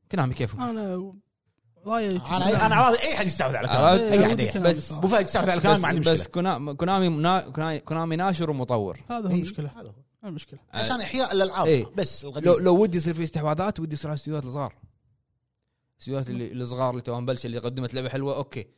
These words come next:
Speaker 2: مم.
Speaker 1: آه، ياخ-، تاخذ شركة معينة وتقدر تضخ فيه فلوس، تقدر تضخ فيه موظفين.
Speaker 2: صح.
Speaker 1: أما كاستحواذ مثلًا على، من مايكروسوفت أو سوني، من وجهة نظري استحواذات سوني هي أفضل.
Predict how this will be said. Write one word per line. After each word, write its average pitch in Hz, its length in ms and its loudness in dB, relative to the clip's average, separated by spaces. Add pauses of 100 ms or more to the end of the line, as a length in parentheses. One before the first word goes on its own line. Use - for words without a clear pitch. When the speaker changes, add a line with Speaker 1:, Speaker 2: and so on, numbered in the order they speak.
(140)
Speaker 2:
مم. 214 100 -12
Speaker 1:
آه، 131 80 -6
ياخ-، 139 240 -6
تاخذ 143 240 -4
شركة 135 260 -4
معينة 151 320 -4
وتقدر 165 380 -6
تضخ 151 280 -6
فيه 123 140 -12
فلوس، 175 340 -8
تقدر 95 240 -12
تضخ 101 140 -14
فيه 107 100 -12
موظفين. 143 520 -8 (320)
Speaker 2:
صح. - 200 -12
Speaker 1:
أما 202 140 -8
كاستحواذ 185 560 0
مثلًا 147 300 2
على، 127 320 0 (420)
من 127 120 -2
مايكروسوفت 131 520 -4
أو 110 120 -4
سوني، 156 340 -6 (800)
من 143 80 -6
وجهة 139 180 0
نظري 160 240 0
استحواذات 131 420 -4
سوني 160 240 -2
هي 151 120 0
أفضل. 139 280 -8